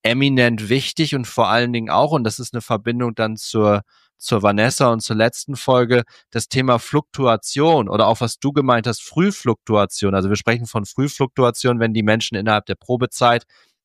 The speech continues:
egal wie lang die jetzt ist, maximal sechs Monate, wissen wir, ähm, wenn die da wieder gehen, ist das eigentlich aus Personalauswahlsicht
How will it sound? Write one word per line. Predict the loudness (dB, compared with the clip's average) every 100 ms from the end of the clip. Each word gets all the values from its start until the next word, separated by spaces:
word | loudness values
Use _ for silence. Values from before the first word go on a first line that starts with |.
| _
egal | 0 2 2
wie | 2
lang | 0 -2
die | -6
jetzt | -4 -4 -4
ist, | -8 -8 -14 _
maximal | -6 -6 -4 -2 -2
sechs | 0 -6 -4
Monate, | 0 0 0 -6
wissen | -6 -4
wir, | -2 -2 -4 _ -20 _
ähm, | -4 0
wenn | -2 -2
die | 2
da | 2 2
wieder | 0 -2 -2
gehen, | -2 -2 -4
ist | -10 -6
das | -8 -8 _
eigentlich | 2 2 2 0 -2 -4 0 0 -2 -4
aus | -2 -2
Personalauswahlsicht | -2 -2 -2 -4 2 4 4 2 2 2 0 0 2 2 -2 -2 -4 -8 -18